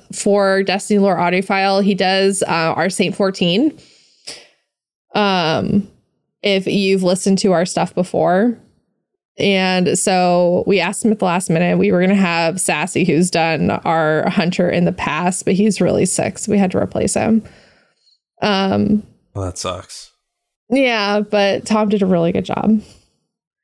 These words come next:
Speaker 1: So, um, so Tom is our Tashi, and then our Shrike was played by, um,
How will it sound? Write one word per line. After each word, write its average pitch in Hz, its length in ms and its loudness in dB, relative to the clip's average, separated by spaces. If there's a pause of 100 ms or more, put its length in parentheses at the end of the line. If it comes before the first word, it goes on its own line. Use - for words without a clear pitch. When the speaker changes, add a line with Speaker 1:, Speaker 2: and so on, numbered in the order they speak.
(420)
Speaker 1:
So, 403 600 -2 (1500)
um, 196 720 2
so 185 880 2
Tom 226 400 0
is 226 160 2
our 208 140 2
Tashi, 165 720 0
and 196 240 2
then 185 680 0 (880)
our 185 420 0
Shrike 196 440 -2
was 277 140 -2
played 240 280 0
by, 190 440 0
um, 196 600 0